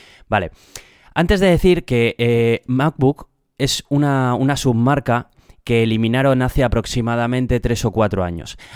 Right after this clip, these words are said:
Apple, eh, desde aproximadamente el dos mil cinco, dos mil seis,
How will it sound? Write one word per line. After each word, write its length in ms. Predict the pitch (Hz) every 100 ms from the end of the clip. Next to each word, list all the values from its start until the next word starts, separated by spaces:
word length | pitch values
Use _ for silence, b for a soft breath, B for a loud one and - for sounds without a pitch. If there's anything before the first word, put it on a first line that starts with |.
| B
Apple, 380 | 131 165 156 143
eh, 240 | 120 117 107
desde 920 | 110 98 107 104 104 104 101 98 92
aproximadamente 720 | 87 - - 95 101 107 107 104
el 120 | 98
dos 180 | 95 -
mil 380 | 107 104 101 95
cinco, 340 | 120 113 107
dos 180 | 98 98
mil 140 | 104
seis, 300 | - 143 135